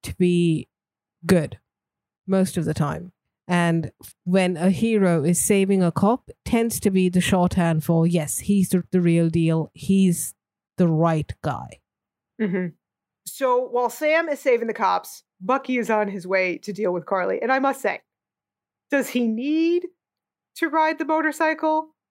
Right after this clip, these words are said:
Speaker 2: and use himself as a projectile? <laughs> No,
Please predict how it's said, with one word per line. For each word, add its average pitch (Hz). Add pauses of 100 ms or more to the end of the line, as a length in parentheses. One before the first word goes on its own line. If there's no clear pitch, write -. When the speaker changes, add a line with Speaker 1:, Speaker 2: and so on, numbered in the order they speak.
(280)
Speaker 2:
and 254
use 277
himself 277
as 262
a 262
projectile? 277 (120)
<laughs> 254 (280)
No, 185